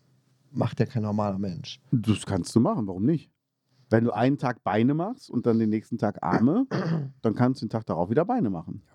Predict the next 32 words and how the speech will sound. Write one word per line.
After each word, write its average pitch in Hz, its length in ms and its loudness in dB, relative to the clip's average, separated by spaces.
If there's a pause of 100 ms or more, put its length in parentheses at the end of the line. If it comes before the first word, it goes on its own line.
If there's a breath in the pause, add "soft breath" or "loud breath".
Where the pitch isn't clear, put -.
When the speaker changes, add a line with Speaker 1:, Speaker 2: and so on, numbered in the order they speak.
Speaker 1:
mal - 80 -12
gucken. - 280 -12 (140)
Also 120 200 2
jeden 120 380 0
Tag 117 280 -6
hab 113 120 -8
ich - 80 -20
keinen 95 200 -6
Bock - 200 -8
drauf, 107 300 -10 (100)
Speaker 2:
Ach 180 120 2
so. 135 280 0 (140)
Speaker 1:
denk 127 200 -16
ich. - 220 -18 (160)
Speaker 2:
Okay. 131 340 2 (760 loud breath)
Speaker 1:
Weiß 117 260 2
ich 117 160 -12
nicht. 104 320 -8
Speaker 2:
Ich 131 80 4
hab 156 80 4
gesehen, 165 260 0
die 151 140 2
haben 147 180 -2
leider 143 320 2
nur 170 180 0
zweimal 156 440 0
die 147 100 0
Woche 156 220 -2
morgens 151 320 0
um 143 100 0
sechs 156 240 -4
auf. 90 360 -2